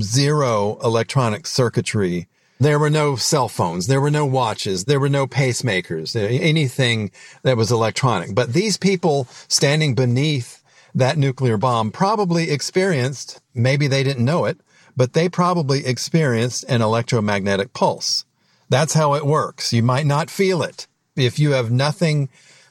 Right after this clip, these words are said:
electronic in or around you, you won't notice it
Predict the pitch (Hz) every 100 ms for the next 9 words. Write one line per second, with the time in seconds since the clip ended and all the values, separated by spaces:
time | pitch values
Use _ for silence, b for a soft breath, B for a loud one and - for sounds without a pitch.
0 | b 139 131 147 - 175 160 156 - 147
1 | 156 135 120 120 135 165 131 104 104 127
2 | 139 131 147 170 170 226 202 - -